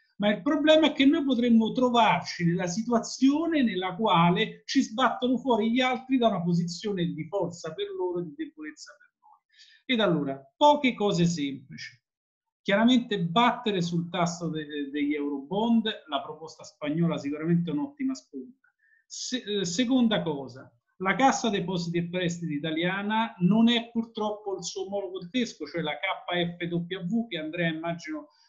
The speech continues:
conoscerà bene, e che tra l'altro può fare debito per investimenti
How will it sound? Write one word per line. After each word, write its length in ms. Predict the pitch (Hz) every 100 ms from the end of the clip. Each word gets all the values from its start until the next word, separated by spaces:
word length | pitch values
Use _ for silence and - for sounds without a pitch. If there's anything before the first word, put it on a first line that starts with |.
| _
conoscerà 560 | 185 180 170 185 175
bene, 480 | 165 170 156 139 147
e 180 | 233 170
che 320 | - 233 226 -
tra 100 | 226
l'altro 300 | 247 - 185
può 200 | 180 170
fare 340 | 175 165 151 156
debito 560 | 226 170 160 143 135 _ _ -
per 140 | 160
investimenti 960 | 156 165 170 175 226 269 277 - 247